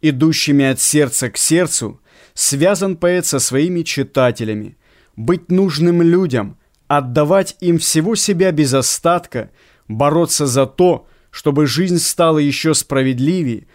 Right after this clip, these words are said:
радостней и прекрасней, в этом видит писатель смысл своей жизни, своё назначение, своё счастье. Собрание сочинений Эдуарда Асадова в трёх томах —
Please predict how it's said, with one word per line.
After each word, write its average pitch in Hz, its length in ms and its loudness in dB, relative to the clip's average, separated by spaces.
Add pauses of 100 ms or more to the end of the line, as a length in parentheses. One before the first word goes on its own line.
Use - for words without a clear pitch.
(140)
радостней 170 760 0
и 151 200 -4
прекрасней, 135 880 -2 (380)
в 113 120 -4
этом 196 320 0
видит 180 320 -2
писатель 170 560 0
смысл 190 520 0
своей 139 400 0
жизни, 123 640 -2 (320)
своё 156 460 0
назначение, 170 1000 0 (180)
своё 131 600 0
счастье. - 880 -2 (460)
Собрание 156 600 2
сочинений 147 800 2
Эдуарда 135 520 2
Асадова 139 520 0
в - 80 -20
трёх 139 320 0
томах — 131 560 -2